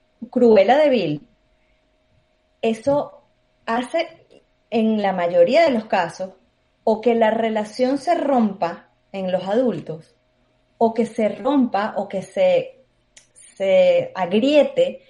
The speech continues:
la relación hijos-padres. Hasta que eso no sane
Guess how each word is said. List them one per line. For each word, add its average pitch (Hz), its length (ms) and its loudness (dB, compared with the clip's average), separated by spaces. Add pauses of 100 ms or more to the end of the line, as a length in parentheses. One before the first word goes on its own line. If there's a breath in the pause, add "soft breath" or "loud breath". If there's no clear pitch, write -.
(160 soft breath)
la 196 140 -2
relación 196 680 -6
hijos-padres. 247 1000 -6 (1700 soft breath)
Hasta 226 400 -2
que 262 140 4
eso 349 280 -6
no 320 140 -4
sane 208 760 -4